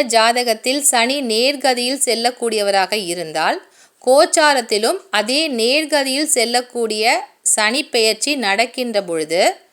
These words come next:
நீங்க என்ன செய்யணும்? உங்களுடைய ஜாதகத்துல சனி எந்த டிகிரியில உங்க ஜாதகத்துல இருக்காருன்னு பாருங்க. அதே டிகிரியில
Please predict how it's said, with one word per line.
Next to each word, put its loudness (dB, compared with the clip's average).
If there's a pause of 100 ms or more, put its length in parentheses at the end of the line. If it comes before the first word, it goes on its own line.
(220)
நீங்க -8
என்ன -2
செய்யணும்? -2 (380)
உங்களுடைய -2
ஜாதகத்துல -2 (540)
சனி 0
எந்த 0
டிகிரியில -4
உங்க -4
ஜாதகத்துல 0
இருக்காருன்னு 0
பாருங்க. -6 (140)
அதே -2 (200)
டிகிரியில -4